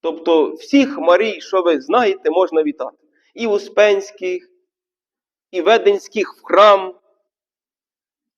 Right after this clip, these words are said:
і Різдвяних. Всіх Марій сьогодні можна вітати. Але я би хотів сьогодні говорити про інший собор.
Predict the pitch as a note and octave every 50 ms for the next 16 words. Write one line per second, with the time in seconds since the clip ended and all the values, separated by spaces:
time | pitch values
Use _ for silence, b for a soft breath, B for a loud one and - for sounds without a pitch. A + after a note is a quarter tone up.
0 | _ _ _ _ _ _ _ _ _ _ _ _ _ _ _ _ _ _ _ _
1 | _ _ _ _ _ _ _ _ _ _ - B3 B3+ A#3 G3+ D3+ D3+ D3+ B2+ A#2+
2 | G#2+ G#2 - _ _ _ _ _ _ _ _ - - - B3 C4 C#4+ C#4 - -
3 | C#4+ - D#3+ E3+ E3 D#3+ C3+ B2 A2+ - - - - - F#3+ A3 A3 E3+ E3+ E3
4 | E3+ D#3+ D#3+ D3+ C#3+ C3+ B2 - G#2+ G2 - _ _ _ _ _ _ _ _ _
5 | _ _ _ _ _ _ _ _ _ _ _ _ _ b b b b b b b
6 | b b b - - F3 G3+ B3+ C4+ A3+ A#3 A3+ A#3 A#3 A#3 A3 A3 G3 - -
7 | G3+ G3 G3+ G3+ F3 E3+ F3+ E3+ E3 D#3+ D#3 C#3+ - - - _ - C#3 D#3+ E3
8 | E3+ F3+ F#3 F#3 F3+ F#3 - D#3+ D#3+ D#3+ D#3 D3+ D#3 _ _ _ _ _ _ _
9 | _ _ _ _ _ _ _ _ _ _ _ _ _ _ _ _ _ _ _ _
10 | _ _ _ _ _ _ _ _ _ _ - F#3+ G#3+ G#3+ F#3 D3+ B2 G#2+ G#2 A#2
11 | - - - B2 A#2+ A#2 A#2 A2+ G#2 - _